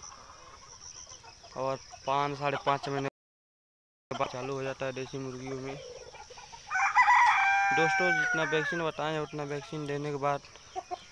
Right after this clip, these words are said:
कोई vaccine का ज़रूरत नहीं पड़ेगा दोस्तों। आपको एक बार और बता देते हैं दोस्तों, पाँचवें, छठवें दिन पर दोस्त-,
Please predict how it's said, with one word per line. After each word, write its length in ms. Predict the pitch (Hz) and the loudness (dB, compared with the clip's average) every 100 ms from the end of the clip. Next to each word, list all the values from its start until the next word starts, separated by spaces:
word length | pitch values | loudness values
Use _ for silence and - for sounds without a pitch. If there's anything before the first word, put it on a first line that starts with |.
| - - - - - - | -14 -12 -14 -14 -8 -2
कोई 180 | 139 139 | -2 0
vaccine 400 | 143 135 147 147 | 0 0 -2 -2
का 120 | 147 | 0
ज़रूरत 360 | 139 139 143 143 | 0 0 0 -2
नहीं 120 | 139 139 | -2 -2
पड़ेगा 280 | 139 135 127 | -2 -2 -2
दोस्तों। 380 | 135 127 143 143 - - - - - - - - - - - - - - - | -4 -8 -12 -10 -12 -14 -16 -18 -16 -16 -16 -16 -16 -16 -16 -14 -12 -4 0
आपको 280 | 135 - 139 | 0 2 -2
एक 160 | 135 | 0
बार 160 | 135 139 | 2 4
और 160 | 147 | 2
बता 280 | 135 - 143 | 0 0 0
देते 260 | 135 131 143 | 0 0 -2
हैं 140 | 139 | 0
दोस्तों, 340 | 139 135 143 143 - - - - - - - - - | -2 -4 -6 -6 -6 -6 -6 -6 -6 -4 0 -2 2
पाँचवें, 380 | - - 147 147 | 2 2 -2 -4
छठवें 380 | - 143 143 131 | -4 -4 -4 -6
दिन 140 | 139 | -6
पर 200 | 127 139 | -6 -4
दोस्त-, 300 | 139 139 | -4 -6